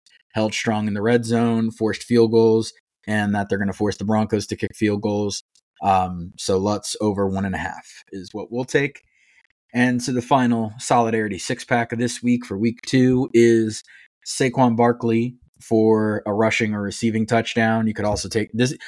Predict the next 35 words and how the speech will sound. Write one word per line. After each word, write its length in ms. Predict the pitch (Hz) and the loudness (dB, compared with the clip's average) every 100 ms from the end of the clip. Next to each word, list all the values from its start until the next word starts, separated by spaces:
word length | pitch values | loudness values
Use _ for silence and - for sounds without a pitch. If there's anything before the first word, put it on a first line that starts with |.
| - | -6
These 160 | - 170 | 2 4
are 100 | 147 | 6
all 160 | 127 123 | 6 6
on 160 | 113 | 2
Underdog, 500 | 113 123 123 127 120 | 2 2 4 4 4
by 100 | 127 | 2
the 100 | 120 | 2
way. 260 | 123 120 120 | 2 2 2
You 100 | 107 | 0
can 200 | - 101 | -4 -6
take 200 | 104 104 | -4 -6
them 140 | 104 98 | -4 -2
on 120 | 107 | 2
any 120 | 120 | 2
sports 280 | 120 123 117 | 2 4 2
book 180 | - 113 | 2 -2
you 100 | 117 | 0
like 200 | 113 113 - | 0 0 -2
for 200 | - 98 - - - _ _ _ _ _ _ | -4 -6 -6 -16 -20 _ _ _ _ _ _
that 260 | 113 117 - | 0 2 2
type 200 | 117 110 | -2 -2
of 80 | 113 | -2
line. 260 | 113 113 | 0 0
You'd 160 | 107 101 | -2 -4
look 180 | 101 - | -8 -6
for 120 | 101 | -6
an 80 | 101 | -4
anytime 420 | 107 101 101 101 | -4 -2 -2 -2
touchdown, 540 | 107 107 - 104 101 | -4 -4 -2 -2 -2
but 100 | 107 | -2
on 120 | 110 | 2
Underdog, 580 | 123 131 123 120 120 113 | 2 4 4 4 4 0
it's 220 | 104 98 - | -4 -6 0
over 480 | 110 110 107 104 - | 0 2 0 -2 -2
a 300 | 101 98 98 | -4 -4 -8